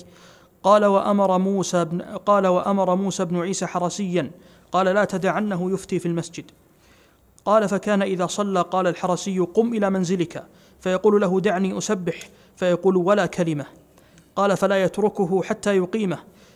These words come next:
فلما قدم محمد بن سليمان جمع جماعة فكلمه فأذن له وجلس في المسجد. قال المحقق في ذكر تعيين المراد بالخبر أو المراد بذلك، قال: "في السنة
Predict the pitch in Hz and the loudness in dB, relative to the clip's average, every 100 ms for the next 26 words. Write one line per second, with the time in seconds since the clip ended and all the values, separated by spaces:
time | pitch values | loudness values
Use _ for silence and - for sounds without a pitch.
0 | _ 196 214 202 180 175 202 196 180 170 | _ -2 0 0 0 2 0 2 0 0
1 | 156 180 175 160 160 151 160 156 170 170 | -2 -2 -2 -2 -4 -4 -2 -2 0 0
2 | 160 170 165 147 156 156 170 151 156 165 | 0 0 0 -2 0 0 0 -2 -4 -4
3 | 160 156 165 165 170 156 156 151 160 180 | -6 -6 -4 -2 -2 -4 -6 -6 -4 -2
4 | 175 180 190 220 202 - - - 170 165 | -2 -2 -2 -4 -8 -20 -20 -4 -2 0
5 | 185 170 160 160 160 151 - - - _ | 0 -2 -4 -6 -4 -6 -10 -18 -20 _
6 | _ _ _ 185 - - - _ _ _ | _ _ _ -20 -20 -20 -20 _ _ _
7 | _ _ - _ _ _ _ _ _ _ | _ _ -20 _ _ _ _ _ _ _
8 | - 170 165 156 175 - 160 - _ _ | -6 -4 -2 -4 -8 -8 -12 -12 _ _
9 | _ _ _ _ _ _ _ _ _ _ | _ _ _ _ _ _ _ _ _ _
10 | _ _ - - - - - - - 160 | _ _ -20 -20 -20 -18 -18 -18 -16 -12
11 | 147 151 160 160 147 156 151 151 151 143 | -10 -10 -8 -8 -4 -4 -4 -4 -4 -6
12 | 139 - 160 151 147 - 151 151 147 147 | -8 -8 -6 -6 -8 -12 -10 -8 -8 -8
13 | 143 143 147 - 151 151 156 156 151 - | -8 -10 -10 -12 -10 -6 -6 -6 -8 -2
14 | 165 156 151 156 196 180 | -2 -2 -4 -6 -4 -4